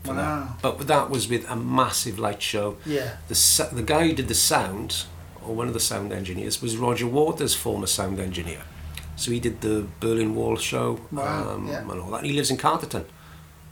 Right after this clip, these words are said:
Speaker 1: um, a guy called Paddy. So, and it's a massive light show, lasers to kind of die for.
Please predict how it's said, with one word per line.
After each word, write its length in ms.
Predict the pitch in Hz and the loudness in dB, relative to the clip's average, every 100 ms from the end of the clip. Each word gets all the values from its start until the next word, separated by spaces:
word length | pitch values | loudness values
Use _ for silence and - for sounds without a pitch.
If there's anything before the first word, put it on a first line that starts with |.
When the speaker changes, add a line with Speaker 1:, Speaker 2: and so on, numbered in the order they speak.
| - | -10
Speaker 1:
um, 380 | 104 101 101 104 | -6 -4 -4 -8
a 80 | |
guy 60 | 104 | -10
called 220 | - - | -10 -12
Paddy. 400 | - - - 104 - - - - - - - | -8 -6 -4 -6 -8 -18 -20 -20 -20 -16 -4
So, 220 | - 156 | 0 4
and 240 | 143 135 | 4 4
it's 140 | 131 120 | 2 -2
a 80 | 92 131 | -4 -2
massive 500 | 131 143 - - - | 2 4 4 0 0
light 200 | 120 - | 0 0
show, 200 | - 110 | -2 -2
lasers 520 | 117 135 135 120 113 | 2 2 2 0 -2
to 60 | - | -4
kind 180 | - 107 | -6 -6
of 140 | 92 | -4
die 240 | 95 101 98 | -4 -4 -4
for. 300 | - 85 | -4 -6